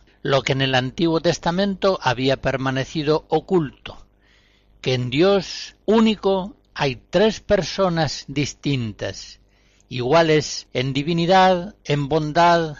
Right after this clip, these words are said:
en omnipotencia, en belleza,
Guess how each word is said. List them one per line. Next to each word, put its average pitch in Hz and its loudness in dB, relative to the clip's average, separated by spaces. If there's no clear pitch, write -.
en 143 -2
omnipotencia, 156 -2
en 131 -2
belleza, 143 0